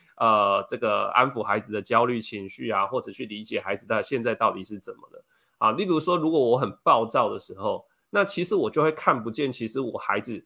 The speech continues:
他今天特别累。那越小的孩子，当他，当他很疲惫的时候，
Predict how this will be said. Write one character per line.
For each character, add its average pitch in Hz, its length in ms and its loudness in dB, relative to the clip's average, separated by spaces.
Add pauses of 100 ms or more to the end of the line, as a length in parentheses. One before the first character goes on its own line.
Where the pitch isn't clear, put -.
(160)
他 180 160 -2
今 208 240 -4
天 208 180 0
特 196 220 0
别 113 220 0
累。 120 340 -2 (540)
那 220 240 0 (180)
越 233 220 0
小 110 200 4
的 113 120 2
孩 117 180 2
子， 107 140 -6
当 143 240 2
他， 147 260 2 (1120)
当 196 240 6
他 196 160 10
很 117 200 2
疲 113 240 -12
惫 135 220 0
的 107 160 -4
时 95 160 -12
候， 107 320 -4